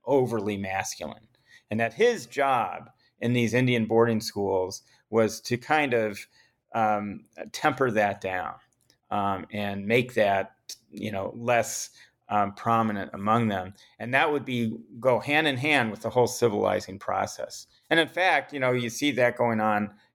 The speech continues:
elsewhere in the world, not just with the United States colonizing other nations, but also with Great Britain doing it and, and other European nations doing that. Um, this idea that, you know, the people that they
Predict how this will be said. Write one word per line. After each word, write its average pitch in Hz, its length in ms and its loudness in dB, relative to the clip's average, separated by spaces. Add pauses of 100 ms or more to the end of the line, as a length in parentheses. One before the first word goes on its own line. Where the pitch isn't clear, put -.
elsewhere 147 460 4
in 117 60 -2
the 107 60 -2
world, 107 300 0
not 143 380 0
just - 360 4
with - 360 -2
the 120 80 -6
United 113 320 2
States 131 360 0
colonizing 104 540 -2
other 98 180 -6
nations, 98 440 -8
but 107 100 -6
also 107 460 2 (240)
with 110 160 -2
Great 110 280 2
Britain 120 320 0
doing 110 300 0
it 101 240 -2
and, 101 420 -8
and 104 140 -8
other 107 220 0
European 101 480 -6
nations 98 400 -12
doing 98 280 -8
that. 87 260 -8 (280)
Um, 104 280 -2 (100)
this 107 240 -4
idea 110 340 2
that, 101 240 0
you 104 80 -4
know, 98 180 -2 (360)
the 104 180 -2
people 131 380 0
that 113 220 2
they 104 320 0